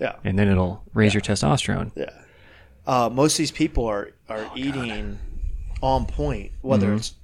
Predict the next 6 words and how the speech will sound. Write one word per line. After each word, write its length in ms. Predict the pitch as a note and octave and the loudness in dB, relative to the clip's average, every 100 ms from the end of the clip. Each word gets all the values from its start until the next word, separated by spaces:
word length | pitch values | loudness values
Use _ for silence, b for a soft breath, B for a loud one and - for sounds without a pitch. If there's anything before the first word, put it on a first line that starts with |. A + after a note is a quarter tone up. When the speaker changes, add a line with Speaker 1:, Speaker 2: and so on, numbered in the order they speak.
| - - | -20 -8
Speaker 1:
going 300 | B2 G#2 A2 | -8 -6 -2
up, 300 | B2 - - - | -2 -2 -12 -4
down, 360 | B2 G#2+ F#2 | -2 -2 -6
whatever, 500 | G2+ B2 G#2+ F#2+ G2+ b b b - | -2 0 -2 -6 -12 b b b -16
you 100 | A#2 | -12
know. 280 | G#2+ G2+ | -8 -8